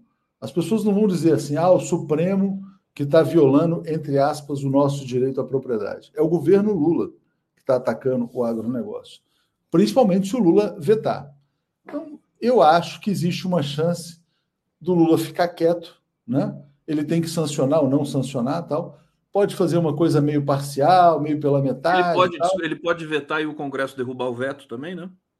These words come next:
Speaker 1: Não, ele pode vetar e o Congresso derrubar o veto, que aí seria uma, uma derrota ainda mais grave, né,
Speaker 2: Sim.
Speaker 1: para o governo. É, mas ele pode, vamos dizer assim, adotar uma posição mais em cima do muro, vamos dizer assim, pra não ser,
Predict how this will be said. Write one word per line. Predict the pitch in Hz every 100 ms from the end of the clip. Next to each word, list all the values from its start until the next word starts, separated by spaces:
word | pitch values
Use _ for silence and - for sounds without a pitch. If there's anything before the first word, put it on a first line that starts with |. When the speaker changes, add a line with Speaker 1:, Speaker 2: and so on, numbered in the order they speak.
| _ -
Speaker 1:
Não, | 165
ele | 120
pode | - 139 139
vetar | 139 131 147
e | 139
o |
Congresso | 139 120 123 -
derrubar | 131 143 139
o |
veto, | 143 151 143
que | 156
aí | 143
seria | 147 143
uma, | 139 123 113
uma | 110 123
derrota | 123 120 131 165 170 - -
ainda | 131 143 143
mais | 143 160 117
grave, | 131 156 170 - _ _ _
né, | 131 143
Speaker 2:
Sim. | 135 123 _ -
Speaker 1:
para | 143 170 139
o | 127 120
governo. | 120 117 147 170 - _ _ _ _ _ _ _
É, | 160 160 165
mas | 175 202 214
ele | 262
pode, | 262 220 220 214 220
vamos | 196 202
dizer | 190
assim, | 190 -
adotar | 180 185 180 185
uma | 185 185
posição | 185 165 165 180 180
mais | 170 175 175 160
em | 156
cima | - 196
do | 175 160
muro, | 127 110 95
vamos | 110 104
dizer | 104
assim, | - - 120 _ _ _ _ _ _ _ _ _ _
pra | - 127
não | 151 143
ser, | - 147 143